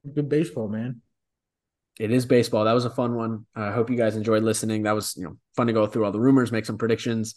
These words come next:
Speaker 2: and we'll be back next week, probably post deadline for a, uh, reaction podcast, giving all of our thoughts to all the deals that are gonna go down, um, between now and next Tuesday's deadline. You got any final words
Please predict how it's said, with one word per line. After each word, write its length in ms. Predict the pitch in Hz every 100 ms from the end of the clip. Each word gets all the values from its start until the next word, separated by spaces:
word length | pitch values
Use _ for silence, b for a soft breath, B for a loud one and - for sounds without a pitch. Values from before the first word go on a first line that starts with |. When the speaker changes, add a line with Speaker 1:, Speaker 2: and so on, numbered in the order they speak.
| b b _ _ -
Speaker 2:
and 80 | 110
we'll 100 | 117
be 100 | 135
back 200 | 127 120
next 240 | 127 -
week, 360 | 123 123 123 - _ _ _ _ _ _ _
probably 280 | - 151 147
post 360 | 147 135 127
deadline 560 | 123 120 120 120 127 135
for 340 | - 127 113 110
a, 480 | 98 107 107 104 98 _ _ _ -
uh, 260 | 95 90 -
reaction 600 | 110 107 107 110 - 113
podcast, 580 | 117 110 107 107 107 -
giving 180 | 104 101
all 140 | 98
of 80 | 101
our 80 | 98
thoughts 320 | - 101 -
to 80 | -
all 260 | 113 123
the 80 | 107
deals 260 | 101 98 95
that 100 | 92
are 60 |
gonna 140 | 92 92
go 140 | 87
down, 340 | 87 87 87 85 b b _
um, 160 | - 90
between 420 | 90 - 101 92
now 400 | 90 90 90 95 -
and 380 | 95 90 87
next 420 | 90 92 90 - - -
Tuesday's 500 | - 110 - 92 90
deadline. 680 | - 117 110 107 107 104 101 _ _ _ _ _ _ _ _ _ _ _
You 180 | - 101
got 180 | 110 120
any 200 | 120 135
final 320 | 135 131 127
words 560 | 117 101 85 - -